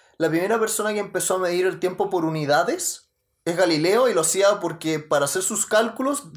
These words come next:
ca-, cal-, eh, medía cuánto se demoraba su péndulo en ir de un lugar a otro. Y lo hacía constante y con eso era capaz de medir el tiempo.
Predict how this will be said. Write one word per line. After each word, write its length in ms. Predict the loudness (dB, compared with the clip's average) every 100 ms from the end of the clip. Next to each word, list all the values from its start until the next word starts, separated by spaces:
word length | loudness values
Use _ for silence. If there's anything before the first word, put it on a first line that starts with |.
| -18 -18 -10
ca-, 300 | -2 -2 0
cal-, 200 | -2 -2 -2
eh, 340 | -4 -4 -10 _ _ _ _ _ _ _ -4
medía 500 | 0 0 2 2 2
cuánto 260 | 0 0
se 120 | 0 0
demoraba 440 | 0 2 4 4
su 200 | 4 0
péndulo 460 | 0 0 2 2 2
en 100 | 0
ir 140 | -2
de 80 | 0
un 100 | 0
lugar 220 | 2 6
a 80 | 6
otro. 420 | 4 0 -8 _
Y 80 | -2
lo 80 | 0
hacía 220 | 2 2
constante 520 | 0 0 0 0 -2
y 40 | -2
con 220 | -2 0
eso 200 | 0 2
era 140 | 2
capaz 380 | 0 2 0 0
de 140 | -2 -2
medir 340 | 0 0 0
el 180 | -2 0
tiempo. 480 | 0 0 -4 -10